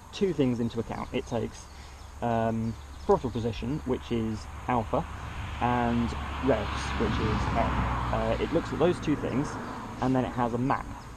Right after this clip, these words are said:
on the E C U. And that map is basically like a dictionary. So what normally happens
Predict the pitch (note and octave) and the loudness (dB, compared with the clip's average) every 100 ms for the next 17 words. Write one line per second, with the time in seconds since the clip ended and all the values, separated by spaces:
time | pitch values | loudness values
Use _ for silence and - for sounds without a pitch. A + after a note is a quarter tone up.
0 | - - A#2 A2+ A#2 - A#2 A#2 - G#2 | -6 0 2 2 0 0 0 2 0 -6
1 | - - - - - B2 E3 C#3 B2+ A2 | -12 -14 -14 -12 0 4 4 4 2 2
2 | A#2 A#2 G#2+ G#2 A2+ A2 - C3 - - | 0 0 0 -2 -2 -2 0 0 0 -8
3 | G2 A2 - C3 C3 - - F3 - D#3 | -8 -6 0 2 2 -2 0 2 4 4
4 | D3+ C#3 C3 A2 A2 - B2 - | 4 4 2 0 -2 -2 -4 -4